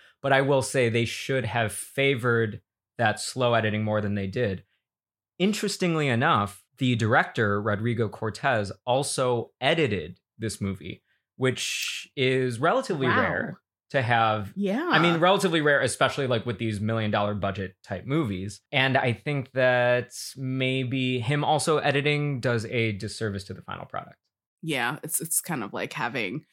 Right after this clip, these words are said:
Speaker 2: the author be the only proofreader or editor <laughs> on, on the book. And as a result, none of the darlings get cut. Everything stays in.
Speaker 1: One thousand percent. There are other
Speaker 2: Yeah.
Speaker 1: things that I felt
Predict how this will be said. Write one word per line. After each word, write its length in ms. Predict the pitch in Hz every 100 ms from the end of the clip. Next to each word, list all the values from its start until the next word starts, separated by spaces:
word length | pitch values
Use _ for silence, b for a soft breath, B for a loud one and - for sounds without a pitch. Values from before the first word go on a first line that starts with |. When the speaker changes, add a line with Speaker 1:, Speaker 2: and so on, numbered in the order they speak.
| -
Speaker 2:
the 180 | 170 -
author 340 | 160 165 170 156
be 140 | 143
the 140 | 151
only 380 | 98 123 143 - _ _
proofreader 520 | - 143 143 135 123
or 120 | 98 92
editor 400 | 117 127 - 220 - -
<laughs> 220 | - -
on, 260 | 254 254 247 226
on 160 | 214 240
the 80 |
book. 440 | 190 170 208 185 185
And 120 | 165
as 140 | 170
a 60 | 170
result, 560 | 160 202 185 165 170 - B B B B -
none 240 | 175 151
of 140 | 143 160
the 60 |
darlings 480 | 160 151 127 147 -
get 180 | - -
cut. 240 | 170 - -
Everything 520 | - 143 - 107 170
stays 360 | - 82 92
in. 420 | - 73 - 233 220 _ -
Speaker 1:
One 320 | 113 117 110
thousand 360 | - 104 95 98
percent. 380 | 92 - - 98 _ _ _ _ _ -
There 140 | 151
are 40 | 151
other 160 | 160
Speaker 2:
Yeah. 40 | 160
Speaker 1:
things 320 | 165 147 147 123
that 200 | 131 127
I 220 | 117 117
felt 840 | - 135 123 120 - - - -